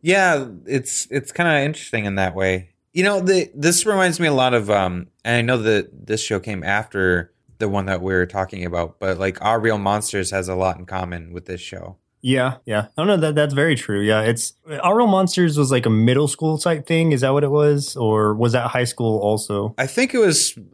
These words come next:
Speaker 1: uh, I think it was almost more of, like, college, honestly.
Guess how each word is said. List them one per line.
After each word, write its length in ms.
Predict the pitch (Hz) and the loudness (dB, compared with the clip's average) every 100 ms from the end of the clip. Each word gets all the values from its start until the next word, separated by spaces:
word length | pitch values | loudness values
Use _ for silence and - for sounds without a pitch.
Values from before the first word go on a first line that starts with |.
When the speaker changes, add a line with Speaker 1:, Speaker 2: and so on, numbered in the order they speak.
| - _ | -20 _
Speaker 1:
uh, 360 | - 156 151 139 | -4 0 2 0
I 80 | 123 | -2
think 260 | - 214 285 | -4 -6 -2
it 40 | |
was 160 | 226 175 | -2 0
almost 320 | 160 151 151 | 0 -2 0
more 160 | 143 | 0
of, 100 | 139 123 | 2 0
like, 180 | 98 | -4
college, 640 | - 113 131 98 92 - - | -2 0 0 -2 -8 -16 -14
honestly. 600 | 107 98 98 - 104 98 | -8 -8 -8 -8 -10 -10